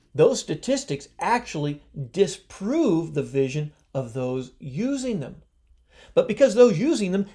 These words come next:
take the moral high ground from a cosmic vision of the way things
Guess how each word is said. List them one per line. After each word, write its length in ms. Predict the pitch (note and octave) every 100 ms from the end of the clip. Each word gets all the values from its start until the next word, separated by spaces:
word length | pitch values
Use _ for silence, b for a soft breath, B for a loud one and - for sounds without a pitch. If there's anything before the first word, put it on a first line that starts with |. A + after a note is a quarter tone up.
| B
take 340 | - C#3+ D3
the 80 | -
moral 340 | D3 F3 D3+ C3+
high 280 | D#3+ G3+
ground 420 | D#3+ C#3+ C3+ D#3 E3
from 260 | - - D3
a 80 | C3+
cosmic 800 | - B2 C#3 D#3+ E3 F3+ F#3+ C#3+
vision 540 | G#3+ A#3 D3 C3+ D3+
of 180 | - D3
the 80 | D3+
way 200 | D3 E3+
things 340 | D#3+ D#3 D3